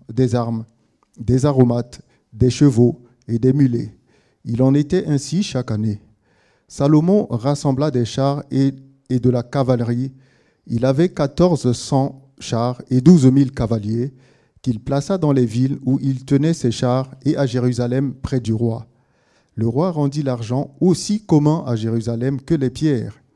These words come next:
et les cèdres aussi nombreux que les sycomores qui croissent dans la plaine. C'était le, c'était de l'Égypte que Salomon tirait ses chevaux. Une caravane de marchands du roi allait les chercher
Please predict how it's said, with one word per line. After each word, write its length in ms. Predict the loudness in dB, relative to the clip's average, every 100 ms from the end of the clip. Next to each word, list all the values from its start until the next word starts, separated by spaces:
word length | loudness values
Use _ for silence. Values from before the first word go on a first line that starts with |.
| _ _ _ _
et 100 | -4
les 120 | 0 0
cèdres 380 | 0 -2 -2 2
aussi 280 | 2 2
nombreux 360 | 0 0 2 0
que 140 | 2
les 160 | 0 0
sycomores 680 | -2 -8 -2 0 0 -2 -6 -12
qui 140 | -10
croissent 400 | -6 -2 -2 -2
dans 260 | -6 -2 -2
la 140 | -2
plaine. 480 | -4 -4 -4 -6 -12 _ _ _ _ _ _ _
C'était 460 | -20 -6 -4 -2 0
le, 260 | 2 2 -2 -20 _ _
c'était 380 | -4 -4 0 -2
de 140 | 0
l'Égypte 540 | 0 0 0 -2 0 -2
que 160 | -2
Salomon 600 | -2 0 0 2 0 -4 -8 -8
tirait 340 | -2 0 0
ses 180 | 0 -2
chevaux. 480 | 0 0 0 -4 -8 _ _ _ _ -10
Une 180 | -8 -6
caravane 520 | -6 -2 0 0 0
de 100 | 0
marchands 560 | -2 -6 -8 -6 -6 -6
du 100 | -4
roi 380 | -2 -2 -4 -8
allait 240 | -6 -2 -2
les 140 | -2
chercher 600 | -4 -4 -8 -8 -8 -8